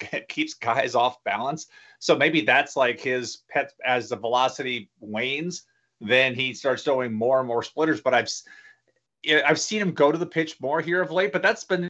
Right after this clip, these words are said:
the other thing. It's like he seems to have lost a little bit of faith in his fastball, 'cause I'll see him get ahead with the fastball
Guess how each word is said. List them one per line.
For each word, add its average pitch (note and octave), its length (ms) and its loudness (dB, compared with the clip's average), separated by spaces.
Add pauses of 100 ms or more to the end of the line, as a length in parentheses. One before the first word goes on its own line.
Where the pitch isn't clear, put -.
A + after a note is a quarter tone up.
the C#3 140 0
other D3 180 0
thing. D#3+ 320 0
It's - 120 -6
like C#3+ 120 -2
he D#3 140 -8
seems A#3 400 -8
to - 80 0
have C#3 120 0
lost C#3 340 0
a C3 40 2
little B2 320 -4
bit C#3+ 160 0
of A2+ 140 -2 (120)
faith C#3+ 280 0
in G#2+ 80 -2
his G2+ 120 -8
fastball, B2 600 -2
'cause A2 100 -6
I'll B2+ 120 0
see - 200 -8
him D#3 140 0
get D3 180 2
ahead C#3 240 4
with - 100 -10
the - 80 -10
fastball E3+ 560 0